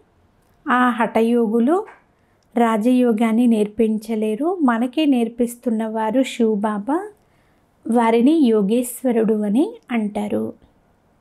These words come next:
మనుష్యులైతే పొరపాటున కృష్ణుణ్ణి యోగేశ్వరుడు అని అంటారు. అతను సతయుగానికి యువరాజు,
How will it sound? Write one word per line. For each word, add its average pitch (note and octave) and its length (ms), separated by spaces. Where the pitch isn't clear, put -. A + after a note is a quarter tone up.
మనుష్యులైతే C#4+ 800
పొరపాటున C4 840
కృష్ణుణ్ణి C4+ 760
యోగేశ్వరుడు A3+ 1040
అని A3 360
అంటారు. G#3+ 760
అతను A3+ 420
సతయుగానికి A#3 1040
యువరాజు, A3 920